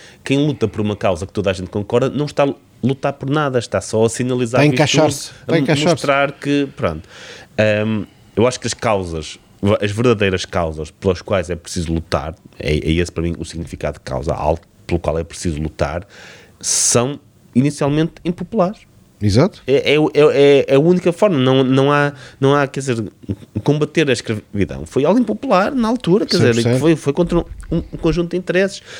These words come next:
Speaker 1: mesmo combater de, mais tarde, depois, ahm, o apartheid, que, isso, isso foram causas que começaram por ser im-, impopulares, isso não f-, não são impopulares, pá, não são causas, quer dizer, não,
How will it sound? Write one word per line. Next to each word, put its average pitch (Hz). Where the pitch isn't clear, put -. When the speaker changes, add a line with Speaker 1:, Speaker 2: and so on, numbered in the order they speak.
Speaker 1:
mesmo 156
combater 147
de, 107
mais 120
tarde, 113
depois, 107
ahm, 101
o 92
apartheid, 113
que, 110
isso, -
isso -
foram 202
causas 196
que -
começaram 190
por 180
ser 180
im-, 170
impopulares, 160
isso -
não 143
f-, 143
não 147
são 180
impopulares, 104
pá, -
não -
são 196
causas, 190
quer 107
dizer, 120
não, 143